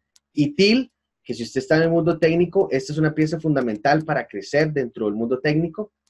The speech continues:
Eh, lo que es la parte de Microsoft, eh, que ahorita vamos a estar agregando Microsoft Azure, y tenemos Amazon Web Services, que esto es el futuro. Si Cisco alguna vez fue una super certificación, para mí ese es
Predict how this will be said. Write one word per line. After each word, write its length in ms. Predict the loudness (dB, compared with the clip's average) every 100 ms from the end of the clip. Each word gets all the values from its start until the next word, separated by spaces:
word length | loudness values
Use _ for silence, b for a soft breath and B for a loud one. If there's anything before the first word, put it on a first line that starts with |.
| _ _ _ _
Eh, 220 | 0 2
lo 120 | 4 2
que 80 |
es 100 | 0
la 180 | 0 2
parte 260 | 2 2 0
de 80 | 2
Microsoft, 720 | 4 2 2 -2 0 -2 -4 _ _ _ -4
eh, 180 | -4 0
que 100 | 2
ahorita 280 | 2 4
vamos 120 | 2 2
a 20 |
estar 120 | 2
agregando 340 | 2 4 2 2
Microsoft 520 | 2 2 -2 -6 -8
Azure, 480 | -8 4 6 6 4 _ _ _ 4
y 160 | 4 4
tenemos 480 | 4 4 4 0 -4
Amazon 560 | 0 2 2 2 2 2
Web 160 | 0
Services, 760 | 2 2 4 2 0 -4 -10 -20 _ _ _ _ _
que 220 | 0 2 4
esto 240 | 2 0
es 140 | 2
el 100 | 0
futuro. 480 | 0 -4 0 0 0
Si 180 | -4 -10
Cisco 360 | 2 2 4 2
alguna 240 | 4 6
vez 240 | 4 4
fue 300 | 4 4 2 0
una 280 | 2 2
super 400 | 0 0 0 2
certificación, 800 | -2 -4 -6 -6 -6 0 2 2 -4 _ _ _ _ _
para 180 | -2 2
mí 140 | 2
ese 120 |
es 20 | 0